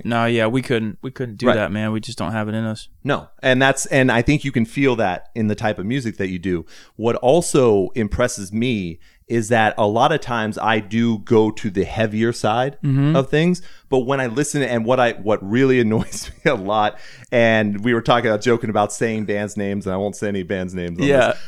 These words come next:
Speaker 2: but there are many, many bands that in order to be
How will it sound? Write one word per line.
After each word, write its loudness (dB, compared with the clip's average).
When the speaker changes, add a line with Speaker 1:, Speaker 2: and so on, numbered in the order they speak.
Speaker 2:
but 4
there 4
are 0
many, 0
many 0
bands 0
that 2
in 0
order 0
to -8
be -2